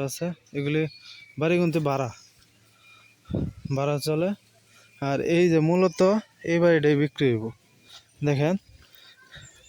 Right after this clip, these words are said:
এই বাড়িটাই বিক্রি হইব একবারে। এই যে এখান থেকে নিয়া এ বরাবর আড়াই কাঠা জমির উপরে বাড়ি, কত সুন্দর বাড়ি। এই যে এক ফিট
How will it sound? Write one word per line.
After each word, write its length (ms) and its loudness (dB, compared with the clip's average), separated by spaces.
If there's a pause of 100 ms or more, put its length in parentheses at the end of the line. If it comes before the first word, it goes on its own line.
(100)
এই 120 0
বাড়িটাই 400 0
বিক্রি 280 -2
হইব 140 2 (960)
একবারে। 320 -2 (880)
এই 120 -4
যে 80 -2 (100)
এখান 220 -4 (100)
থেকে 180 -4 (120)
নিয়া 220 -2 (680)
এ 140 -4
বরাবর 340 0 (420)
আড়াই 240 0
কাঠা 240 -2
জমির 300 2
উপরে 280 0
বাড়ি, 160 -2 (440)
কত 120 -2 (120)
সুন্দর 300 2
বাড়ি। 180 -2 (680)
এই 80 0
যে 120 4 (300)
এক 60 -2 (100)
ফিট 160 0